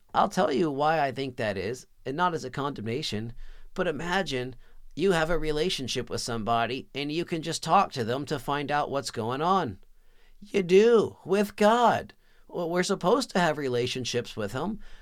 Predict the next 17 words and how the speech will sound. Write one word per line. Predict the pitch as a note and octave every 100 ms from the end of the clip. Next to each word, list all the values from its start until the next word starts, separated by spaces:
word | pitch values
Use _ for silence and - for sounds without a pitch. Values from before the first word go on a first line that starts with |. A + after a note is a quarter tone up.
| -
We | C#3+ G#3
at | A#3 E3
least | F3+ - -
like | C3 F3 F#3+
to | D#3
make | D3+ D#3
the | D3+
claim | B2 - F#3 C#4 A#3
that | C#3 -
Christianity | C#3+ B2+ - A#2+ A#2 A#2 - A2+
is | G#2
a | G2+
relationship | G#2+ G#2 A2 - G#2+ F#2+ -
and | G2+
not | A2+ A#2
a |
religion. | A2 G#2 G#2 G2 D3+ E3